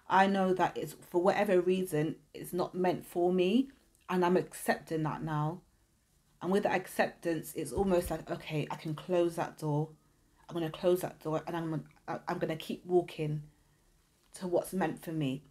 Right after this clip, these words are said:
And that's where the faith comes into it now. And the enlightenment, okay, and the miracles, okay? Please tell me more about Libra.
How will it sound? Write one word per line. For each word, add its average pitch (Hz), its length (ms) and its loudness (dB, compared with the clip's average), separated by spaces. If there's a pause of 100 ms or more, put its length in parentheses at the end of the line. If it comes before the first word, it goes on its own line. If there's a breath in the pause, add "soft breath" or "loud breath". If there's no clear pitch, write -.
(120)
And 180 80 -2
that's 220 220 0
where 196 120 4
the 170 100 2
faith 196 360 0
comes 185 300 0
into 202 340 -6
it - 140 -4
now. 151 300 -2 (220 loud breath)
And 175 160 -2
the 240 80 6
enlightenment, 208 840 2 (140)
okay, 180 300 -4
and 185 120 0
the 180 60 4
miracles, 175 760 0 (1120)
okay? 190 400 -2 (1400)
Please 240 160 2
tell 247 180 4
me 226 60 6
more 220 120 4
about 214 220 6
Libra. 220 400 4